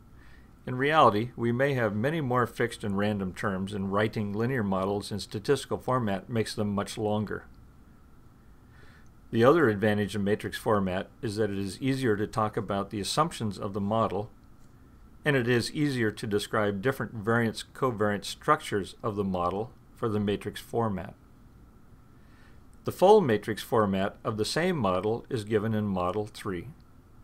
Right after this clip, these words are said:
This is like taking the X-ray picture of matrices X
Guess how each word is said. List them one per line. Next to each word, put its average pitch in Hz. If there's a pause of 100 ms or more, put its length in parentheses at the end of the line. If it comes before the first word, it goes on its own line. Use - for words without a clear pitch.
(640)
This -
is 120
like 107
taking 107
the 101
X-ray 123
picture -
of 98
matrices 113
X -